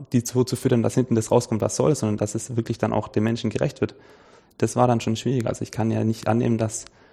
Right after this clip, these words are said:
der menschliche Arm, ähm, quasi kein Gewicht hat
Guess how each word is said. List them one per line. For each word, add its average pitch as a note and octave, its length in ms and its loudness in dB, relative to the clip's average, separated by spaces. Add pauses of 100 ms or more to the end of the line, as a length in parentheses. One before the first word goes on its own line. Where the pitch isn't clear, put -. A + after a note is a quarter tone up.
(260)
der G#2 80 2
menschliche A2+ 480 0
Arm, A#2+ 400 0 (500)
ähm, G2+ 340 -2 (680)
quasi A2 340 0
kein G#2+ 220 0
Gewicht A2 380 0
hat C3+ 200 -4